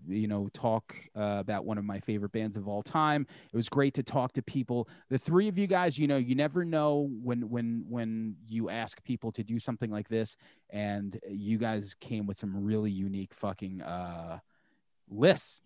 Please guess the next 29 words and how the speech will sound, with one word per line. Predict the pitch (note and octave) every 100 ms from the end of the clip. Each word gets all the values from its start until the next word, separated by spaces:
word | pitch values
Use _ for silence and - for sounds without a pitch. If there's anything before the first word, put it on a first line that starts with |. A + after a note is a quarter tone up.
| _
So | - A2+ G#2+ G#2+ -
thank | D3+ G3+
you |
so | D#3+ D#3+
much | E3 F#3
for | -
hanging | A#2+ C#3 C#3 B2
out. | C#3 C#3 -
Andy, | D#3 E3+ F3 F3 F3 _ _ _ _ -
uh, | A#2+ A#2 A#2 A#2 A2
from | - A2+ A2+
Sell | A2 D#3 C#3
the |
Heart | B2+ D#3 C3+
Records | C#3+ D3 C#3+ C#3+ C#3+
and | B2 A2+
Tsunami | - B2 B2+ C3+ C3
Bomb, | A#2+ A#2+ A#2+ A#2 A#2+ A#2
man, | A#2+ A2+
thank | C3+ C3+
you | C#3+ C3
so | -
much | B2+ B2
for | A#2
hanging | A2+ A#2+ A#2+
out | A#2+
with | F#2+ A2+
me, | A#2 A#2 - - - -
uh, | G#2 G#2